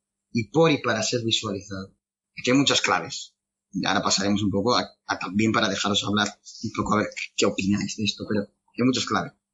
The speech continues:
Para empezar, el morbo de la gente, que accedió permanente, muchísima gente, al vídeo en vivo y se difundió, sin generar alertas, simplemente por el morbo del morbo.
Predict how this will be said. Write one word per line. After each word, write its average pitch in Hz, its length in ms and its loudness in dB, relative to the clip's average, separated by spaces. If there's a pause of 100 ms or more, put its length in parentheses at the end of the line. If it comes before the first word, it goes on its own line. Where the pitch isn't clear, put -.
(140)
Para 101 180 2
empezar, 123 420 0 (520)
el 104 140 0
morbo 110 360 2
de 98 60 0
la 98 80 0
gente, 120 500 -2 (400)
que 113 100 -2
accedió 110 520 0
permanente, 120 540 0
muchísima 135 580 2
gente, 104 440 -6 (840)
al 113 320 0
vídeo 143 420 4 (100)
en 113 300 0
vivo 156 540 0 (380)
y 135 100 2
se - 160 2
difundió, 110 520 -4 (420)
sin - 480 2
generar 120 420 2
alertas, 143 760 -2 (400)
simplemente 131 920 2 (400)
por 113 160 2
el 107 100 4
morbo 117 420 2
del 107 120 0
morbo. - 400 -8